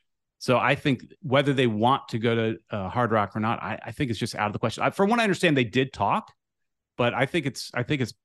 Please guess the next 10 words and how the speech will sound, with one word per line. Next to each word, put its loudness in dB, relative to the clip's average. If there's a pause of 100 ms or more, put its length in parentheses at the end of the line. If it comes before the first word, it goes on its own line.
(120)
more 2
of 0
a 0
Stephen -2
Ross 0
versus -6
M 0
L 0
S -6
issue. -6